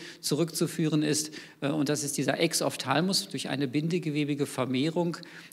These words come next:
äh, des, äh, retrobulbären Fettgewebes, also des Fettgewebes hinter den Augen,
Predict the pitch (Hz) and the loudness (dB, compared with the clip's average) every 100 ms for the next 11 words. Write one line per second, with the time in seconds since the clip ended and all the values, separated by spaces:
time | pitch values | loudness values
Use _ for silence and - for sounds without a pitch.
0 | - 147 127 131 - - 143 135 165 - | -2 -2 0 -2 -2 -4 -2 0 2 2
1 | 160 147 143 131 131 120 151 160 185 160 | 2 2 2 2 0 0 -2 -2 -2 0
2 | 170 170 160 127 127 120 156 160 156 143 | 0 0 -2 -4 -4 -4 -4 -4 -2 -2
3 | 135 135 147 143 127 127 120 143 170 | 0 -2 -2 0 0 0 0 0 -2